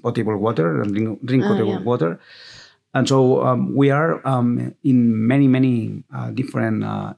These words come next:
Speaker 1: items with, uh, sustainability. Uh, we are in a, in a very, I think, in a very good line, uh, to become a very, a reference city in, in sustainability.
Speaker 2: Yeah, yeah, absolutely.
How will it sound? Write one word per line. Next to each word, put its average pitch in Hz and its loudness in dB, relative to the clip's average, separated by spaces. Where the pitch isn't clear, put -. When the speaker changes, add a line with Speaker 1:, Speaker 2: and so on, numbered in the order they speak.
Speaker 1:
items 110 -6
with, 117 -8
uh, 107 -6
sustainability. 120 -4
Uh, 113 -2
we 113 -2
are 127 -2
in 117 0
a, 117 -2
in 107 -2
a 110 -4
very, 117 -2
I 135 -4
think, 131 0
in 120 -2
a 107 -6
very 117 -6
good 139 0
line, 131 -2
uh, 113 -2
to - -8
become 120 0
a 117 -4
very, 110 -6
a 120 -4
reference 117 -2
city 127 0
in, 107 -6
in 120 -4
sustainability. 104 -6
Speaker 2:
Yeah, 196 0
yeah, 165 -8
absolutely. 170 -4